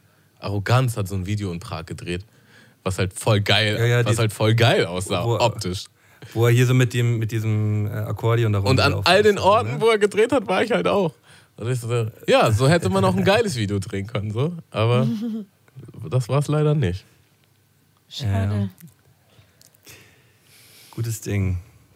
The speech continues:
Speaker 2: Gutes Ding, Tammo. Also, komme ich jetzt zu meiner Eins. Die Geschichte ist jetzt drei, vier Jahre her. Da war ich zur Hochzeit einem meiner besten Kumpels in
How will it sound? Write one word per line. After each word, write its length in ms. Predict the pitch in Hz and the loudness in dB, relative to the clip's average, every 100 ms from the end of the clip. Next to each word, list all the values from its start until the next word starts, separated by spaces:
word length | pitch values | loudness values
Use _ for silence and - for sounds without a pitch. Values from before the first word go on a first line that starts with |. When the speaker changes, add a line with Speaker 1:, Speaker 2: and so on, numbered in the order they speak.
| _ _ _ _ _ - - - - | _ _ _ _ _ -20 -20 -20 -14
Speaker 2:
Gutes 220 | 98 90 | -12 -10
Ding, 220 | - 92 | -10 -10
Tammo. 400 | 92 92 95 92 95 - - - - - _ | -8 -8 -8 -8 -10 -12 -20 -20 -20 -20 _
Also, 440 | - 98 98 92 90 92 90 - - _ _ _ _ - - | -8 -6 -4 -4 -6 -6 -8 -16 -20 _ _ _ _ -20 -10
komme 180 | - 98 | -4 -2
ich 60 | |
jetzt 180 | 104 - | -2 -4
zu 80 | 95 | -4
meiner 360 | 98 104 110 | -2 0 -2
Eins. 300 | - 120 139 - - - - - - _ _ _ _ _ _ _ _ _ _ - | -2 -2 -2 -6 -10 -6 -6 -8 -20 _ _ _ _ _ _ _ _ _ _ -6
Die 280 | 123 147 156 | -2 0 0
Geschichte 520 | 151 - 160 - 151 | -2 -2 -4 -6 -6
ist 500 | 139 120 135 - - | -4 -2 -4 -6 -8
jetzt 600 | 104 113 113 - - - | -2 -2 -2 -6 -12 -12
drei, 280 | - 101 113 | -6 -2 -2
vier 160 | 117 | 0
Jahre 300 | 110 107 101 | 0 0 0
her. 400 | 101 101 110 139 233 - _ _ _ | 0 0 0 0 -4 -12 _ _ _
Da 180 | - 110 | -4 -2
war 280 | 110 113 - | 0 -2 -4
ich 420 | 107 110 110 - | -4 -2 -4 -6
zur 680 | - - 101 101 101 98 92 - 123 107 | -10 -4 -2 0 0 0 -4 -12 -12 -6
Hochzeit 960 | 120 - - - 113 110 107 107 110 - | -6 -6 -10 -6 -4 -2 -2 -2 -4 -6
einem 200 | 107 107 | -4 -2
meiner 160 | 101 | -2
besten 360 | 101 107 - - | -2 -4 -8 -12
Kumpels 880 | 107 110 113 113 113 110 104 - - | -8 -8 -6 -4 -4 -4 -6 -12 -12
in 380 | 107 107 107 107 | -6 -4 -2 -4